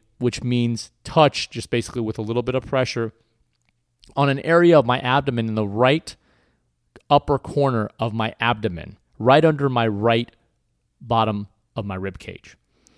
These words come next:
It felt like he was pushing on a rock. I mean, it just, like, my wincing would have made the perfect Facebook profile pic because I had a look on my face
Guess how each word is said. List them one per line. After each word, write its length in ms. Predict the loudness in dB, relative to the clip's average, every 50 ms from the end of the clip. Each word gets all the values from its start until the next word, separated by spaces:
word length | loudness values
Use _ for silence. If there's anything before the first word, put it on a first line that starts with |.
| -20 _ _ _ _ _ _ _ _ _ 4
It 180 | 6 6 6
felt 440 | 4 -2 2 6 8 8 8 6 2 _ _ _ _ _
like 280 | 0 0 0 0 -2
he 200 | -6 -6 -4 -2
was 220 | 0 0 0 0 0
pushing 720 | -4 _ -10 0 2 2 2 2 0 -2 -4 -4 -6 -8 -12 _ _ _ _ _ _
on 180 | 0 0 2 2
a 100 | 0 0
rock. 640 | 0 0 2 2 2 0 -2 -8 _ -18 -18 -20 -20 _ _ _ _ _ _ _ _ _
I 100 | -2 -2
mean, 380 | 0 0 0 0 -2 -2 -4 -4 _
it 240 | 2 2 2 0 -2
just, 520 | -4 0 4 4 4 4 0 -4 -10 -12 _
like, 240 | -8 -8 -8 -8 -12 _ _ _ _ _ _
my 340 | -12 -4 0 2 4 6 6
wincing 680 | 4 4 2 2 2 2 2 0 0 0 0 0 -2 -2
would 140 | 0 2 2
have 80 | 4 4
made 240 | 4 4 4 4 2
the 100 | 0 -2
perfect 600 | -2 -2 2 2 2 4 4 2 2 2 0 -4 _ _ _ _ _ 2
Facebook 520 | 4 4 4 4 4 2 2 2 2 _
profile 400 | 0 0 0 0 0 -6 -6 -6
pic 320 | -8 -10 -12 -12 -16 -20 _ _ _ _ _ _ _ _
because 340 | -2 0 2 2 2 2 0 _
I 160 | 0 2 2 4
had 240 | 4 4 4 4
a 40 | 4
look 280 | 2 4 2 2 2 2
on 100 | 0 0
my 160 | 2 0 0
face 540 | 0 -2 0 0 2 2 0 -2 -6 -12